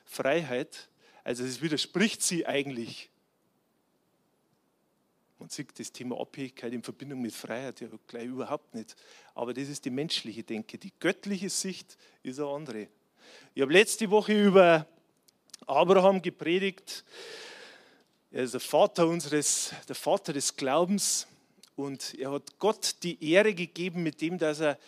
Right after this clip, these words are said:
dieses Wort, was er für ihn gehabt hat, geglaubt hat. Und mit dieser Handlung des Glaubens hat er Gott die Ehre gegeben.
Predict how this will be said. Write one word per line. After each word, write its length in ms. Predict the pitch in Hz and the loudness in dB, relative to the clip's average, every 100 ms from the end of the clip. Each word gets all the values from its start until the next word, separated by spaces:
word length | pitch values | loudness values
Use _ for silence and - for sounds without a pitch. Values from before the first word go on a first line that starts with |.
| - - | -20 -6
dieses 480 | 175 190 175 - 117 | -2 -2 -2 -4 -2
Wort, 340 | 127 202 226 | 0 0 -2
was 220 | 160 160 - | -6 -4 -6
er 240 | 156 170 214 | 0 2 2
für 220 | - 180 | 0 -2
ihn 280 | 156 156 160 | 0 -2 -2
gehabt 400 | - 202 - - | 2 2 0 -6
hat, 300 | 135 - - | -6 -8 -18
geglaubt 680 | 123 - 117 147 143 - | -18 -10 -2 -2 -2 -10
hat. 300 | 120 101 - _ _ - - - - | -14 -14 -18 _ _ -20 -20 -20 -12
Und 360 | 123 131 - - - - _ _ _ - | -6 -6 -6 -14 -20 -20 _ _ _ -10
mit 340 | 151 151 - | -6 -6 -2
dieser 460 | 214 240 226 180 143 | 0 2 4 2 2
Handlung 380 | 196 202 170 | -2 0 -4
des 240 | 143 127 - | -4 -4 -6
Glaubens 760 | 151 151 202 143 180 - - - _ _ - | -2 0 0 -2 -6 -8 -12 -14 _ _ -12
hat 160 | 214 | 0
er 80 | 151 | 0
Gott 540 | - 156 190 - - - _ - | 2 4 4 4 -10 -12 _ -10
die 240 | 156 135 | -8 -2
Ehre 220 | 139 156 147 | 0 0 0
gegeben. 320 | - 101 | -6 -14